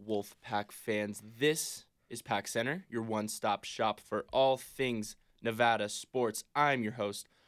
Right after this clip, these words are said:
Austin Paschke, joined by my co-host, Tyler Seth.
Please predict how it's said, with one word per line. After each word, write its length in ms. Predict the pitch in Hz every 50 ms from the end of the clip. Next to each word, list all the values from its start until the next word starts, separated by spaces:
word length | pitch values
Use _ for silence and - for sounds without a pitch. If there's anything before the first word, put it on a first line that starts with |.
| _ _ _
Austin 400 | - 113 110 104 - - 110 104
Paschke, 540 | 104 - 110 104 104 - - - 107 95 104
joined 460 | - - 156 156 147 135 123 107 107
by 180 | - 117 117 113
my 240 | 113 113 113 107 104
co-host, 680 | - - - 135 131 127 117 120 117 107 98 - - - _ _ _ _ _ _
Tyler 400 | - - 143 139 139 131 123 113
Seth. 600 | 107 - - - - - - 156 135 117 - -